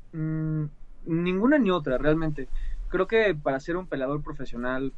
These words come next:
a ver, yo, yo tengo como cierta filosofía de vida, ¿no? Que cualquier cosa que hagas la debes hacer con todo el alma, todo el corazón, y si la vas a hacer a medias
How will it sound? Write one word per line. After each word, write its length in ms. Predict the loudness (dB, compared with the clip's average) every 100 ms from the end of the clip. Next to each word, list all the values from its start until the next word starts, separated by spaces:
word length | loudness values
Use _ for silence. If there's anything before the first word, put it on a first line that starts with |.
| -12 -10 -10 -10 -12 -14 -14 2
a 60 | 2
ver, 120 | 2 -6 -18 -10 -10 -10 -4
yo, 100 | -4 -4
yo 100 | 0
tengo 180 | 2 2
como 180 | 0 -4
cierta 280 | -2 -4 -2
filosofía 400 | -4 -4 0 2
de 80 |
vida, 180 | 2 -2
¿no? 160 | -4 -6
Que 140 | -4
cualquier 280 | -4 -2 -2
cosa 260 | -2 -4 0
que 100 | 0
hagas 260 | 2 0
la 100 | 0
debes 240 | -4 -6 -12
hacer 140 | -16
con 160 | -14 -8
todo 240 | -4 -4
el 60 | 2
alma, 340 | 2 2 0
todo 180 | -2 -4
el 60 | -6
corazón, 500 | -8 -8 -6 -8 -8 -14 -18 -18 -18 -18 -4
y 240 | 0 0
si 140 | 0 4
la 120 | 4
vas 180 | 4 0
a 20 |
hacer 140 | 2 4
a 60 |
medias 600 | 4 2 2 2 0 -10